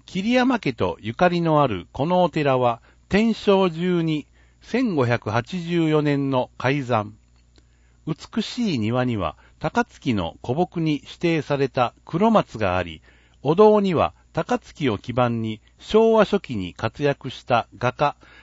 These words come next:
中村孫四郎の作品が掲げられていて、芸術的な香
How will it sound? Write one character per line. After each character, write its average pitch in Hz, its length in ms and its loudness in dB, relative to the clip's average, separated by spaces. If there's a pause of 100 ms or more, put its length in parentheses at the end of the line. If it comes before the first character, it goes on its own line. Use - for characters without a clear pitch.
(140)
中 156 280 0
村 202 360 4
孫 151 300 0
四 - 180 -8
郎 120 240 -2
の 92 100 -6
作 101 300 -10
品 113 300 -6
が 107 200 -2 (100)
掲 - 240 -8
げ 160 140 -4
ら 156 120 2
れ 120 100 -4
て 87 160 -6
い 80 100 -10
て、 - 260 -10 (360)
芸 202 300 2
術 208 240 -6
的 185 280 -6
な 170 240 -2 (200)
香 165 160 2